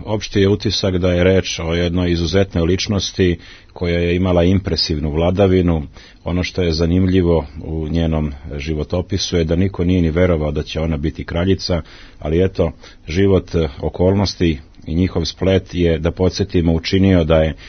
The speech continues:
kralj Edward osmi abdicirao i da je, e, zapravo prepustio krunu svom bratu, a u dvadeset petoj godini, kada je preminuo kraljičin otac, ona je rano postala kraljica. Reč je zaista o jedinstvenoj ličnosti među monarsima.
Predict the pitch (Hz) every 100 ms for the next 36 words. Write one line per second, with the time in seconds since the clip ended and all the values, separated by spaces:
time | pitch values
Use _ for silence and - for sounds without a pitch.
0 | - - 95 85 90 87 82 78 87 -
1 | 90 82 76 78 - 92 95 98 92 87
2 | 82 85 82 80 82 78 - - - -
3 | - 76 76 80 - 82 80 78 - 80
4 | 90 87 - 87 78 92 87 80 - 82
5 | 73 78 95 95 95 85 - - 76 76
6 | 80 82 - 80 - 80 78 73 80 85
7 | 85 82 80 - - - - - 80 76
8 | 76 - 80 78 85 87 80 73 78 78
9 | 78 - 73 82 87 95 78 - 76 78
10 | 76 80 85 73 - 78 - 82 78 73
11 | 78 78 76 - 67 - - - - 107
12 | - 85 101 98 - 82 78 90 90 98
13 | 80 73 85 - 71 - 69 69 73 71
14 | 85 90 82 - 78 73